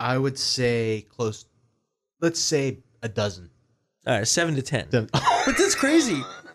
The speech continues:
Speaker 2: That, who has to go to the hospital for a smell? It
Speaker 1: Yeah.
Speaker 2: must have been some acid feet.
Speaker 1: Yeah, or
Speaker 2: Like,
Speaker 1: something like that. How,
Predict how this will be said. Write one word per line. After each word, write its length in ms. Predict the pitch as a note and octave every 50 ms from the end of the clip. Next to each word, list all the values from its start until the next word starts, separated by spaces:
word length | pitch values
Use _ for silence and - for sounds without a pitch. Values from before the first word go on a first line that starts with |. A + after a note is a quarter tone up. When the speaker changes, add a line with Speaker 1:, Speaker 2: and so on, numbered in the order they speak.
| - D#4 -
Speaker 2:
That, 200 | - C#4 - - - - - _
who 220 | - C4 C#4 C#4+
has 200 | D4 C#4 C4+ C4+
to 60 | - - - - -
go 40 | F3+
to 40 | E3+
the 60 | F3+
hospital 380 | G3 C#4 D#4+ - - G#3 G3 F3+
for 160 | - E3+ D#3
a 40 | D3
smell? 600 | - - - D#3 D#3 E3+ A#3 C#4 A3+ D3+ - - -
It 140 | A#2+ A#2+ A2+
Speaker 1:
Yeah. 140 | G3 G3+ A3
Speaker 2:
must 160 | B3 A#3+ B3
have 80 | A#3+ F#3+
been 200 | G3+ G3 F3+ F3
some 260 | - D3 C3+ C3 A#2+ - -
acid 480 | D3 D#3+ G3 C4 C4+ - - C#3 A#2
feet. 300 | - - - B2+ A#2 - -
Speaker 1:
Yeah, 140 | A2+ A2 B2
or 60 | B2+
Speaker 2:
Like, 80 | B2 A#2+
Speaker 1:
something 340 | A#2+ C3+ C3+ B2+ - A#2+ G2
like 120 | F#2+ F#2
that. 60 | _ _ _ _
How, 160 | - B3 D#4